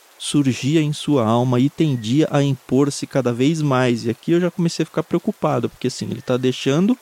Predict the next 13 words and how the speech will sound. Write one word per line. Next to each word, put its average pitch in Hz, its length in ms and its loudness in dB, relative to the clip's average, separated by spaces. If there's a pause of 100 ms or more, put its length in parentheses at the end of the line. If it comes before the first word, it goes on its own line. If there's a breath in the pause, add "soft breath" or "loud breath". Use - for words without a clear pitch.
(140)
o 127 100 -2
monastério, 127 640 0
pelo 117 180 -4
menos 131 280 0
o 123 60 -6
próprio 156 400 -2
Zósimo 113 560 0
falou, 117 360 2
"Olha, 113 240 2
você 110 220 -4
tem 131 220 -2
que - 80 -8
sair", 139 520 2